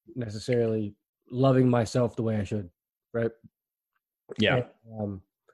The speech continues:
Speaker 1: so there's, there's that,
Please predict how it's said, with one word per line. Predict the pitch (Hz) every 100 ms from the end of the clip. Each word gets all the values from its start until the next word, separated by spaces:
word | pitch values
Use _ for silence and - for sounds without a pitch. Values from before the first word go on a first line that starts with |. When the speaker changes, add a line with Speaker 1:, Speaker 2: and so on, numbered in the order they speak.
| _ _
Speaker 1:
so | - 135 117 113 _ _ _ _ _ _ _
there's, | 120 110 139 139 127 104 - - _ _ _ _ _ _ _ _ _ _ 339 _ _ _ _ _ _ _ _ _ _ _ _
there's | 127 139
that, | 151 147